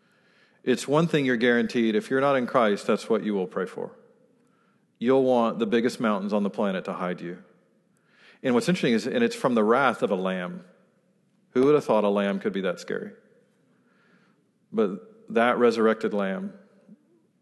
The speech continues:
you know, and everything you see described, you know, and, and, um, Ryan preached on some of this last week in Revelation of just, yeah, when Jesus shows up, what he looks like,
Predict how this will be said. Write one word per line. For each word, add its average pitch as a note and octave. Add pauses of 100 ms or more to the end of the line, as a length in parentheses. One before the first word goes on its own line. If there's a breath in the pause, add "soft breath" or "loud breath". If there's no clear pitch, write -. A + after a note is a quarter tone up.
you A2
know, G2
and G2
everything A#2
you A2
see A2+
described, G2
you A2
know, A2
and, G#2 (720)
and, G#2
um, F#2 (600)
Ryan A2
preached -
on G2+
some A2+
of G#2
this F#2
last G2
week G2+
in G2
Revelation F#2+
of F2+
just, - (1400 soft breath)
yeah, G#2+
when G2
Jesus G#2
shows F#2+
up, F#2
what G2
he F#2
looks F2+
like, G1+